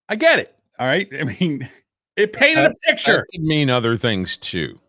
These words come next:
Speaker 1: It painted a picture.
Speaker 2: It was like when, um, God, I can't remember the guy who did it, uh, was referring to Barack Obama and called him a cotton picker.
Speaker 1: Right. A co-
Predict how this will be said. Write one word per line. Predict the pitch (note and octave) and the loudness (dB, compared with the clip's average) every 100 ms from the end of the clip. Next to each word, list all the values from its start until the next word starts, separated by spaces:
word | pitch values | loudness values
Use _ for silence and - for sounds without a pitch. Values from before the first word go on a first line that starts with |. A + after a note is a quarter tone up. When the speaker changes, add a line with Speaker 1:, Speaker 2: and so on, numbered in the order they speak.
| _ _ _ _ | _ _ _ _
Speaker 1:
It | F#3+ G#3+ | -2 0
painted | A#3+ C4+ C4 B3+ | 2 2 2 0
a | |
picture. | C4 C4+ C4 G#3+ C#3+ - _ _ _ _ _ _ _ _ _ _ _ _ - | 0 0 0 -2 -2 -6 _ _ _ _ _ _ _ _ _ _ _ _ -12
Speaker 2:
It | A#2+ | -6
was | C3 | -4
like | A#2+ B2+ B2+ - - | 0 2 0 -2 -14
when, | - A2+ A#2 G#2+ G#2+ | -10 -4 0 0 0
um, | G2+ G2+ G2 E2+ - _ _ _ | 0 0 -2 -6 -14 _ _ _
God, | - A#2 G#2 | -10 -6 -6
I | |
can't | - A#2+ G2 | -6 -6 -4
remember | G#2 G2+ F#2 | -4 -2 -4
the | F2 | -2
guy | F2+ F2+ F#2 | 0 0 0
who | E2+ | -4
did | D#2 E2+ | -4 -4
it, | E2 - - | -4 -8 -10
uh, | E2 D#2+ D2+ C2+ _ _ _ _ - | -6 -4 -6 -10 _ _ _ _ -8
was | G2+ G#2 F#2+ E2+ | -2 0 -2 -6
referring | F#2+ F#2+ G#2+ - C3+ C#3 B2 G#2 - _ _ _ _ _ _ _ - | -8 -4 -4 -2 -2 0 0 -4 -8 _ _ _ _ _ _ _ -12
to | A2 G2+ | -6 -4
Barack | E2+ F2+ G#2 G#2+ | -4 -2 -2 -2
Obama | G#2 F2+ F#2 G#2 G2 E2+ - | -4 -2 -2 0 -2 -4 -6
and | D#2+ D#2+ D2 | -8 -8 -8
called | - F#2+ F2+ | -4 -2 -2
him | E2 D2+ | -6 -8
a | |
cotton | - F#2+ E2+ D2 | -6 -6 -6 -10
picker. | D2 C2+ A1+ - _ _ _ _ _ _ - - - | -16 -16 -18 -20 _ _ _ _ _ _ -20 -20 -4
Speaker 1:
Right. | D#3 E3+ C#3 A2 _ _ _ _ - | 0 2 0 -4 _ _ _ _ -12
A | - | -8
co- | B2 - | -8 -8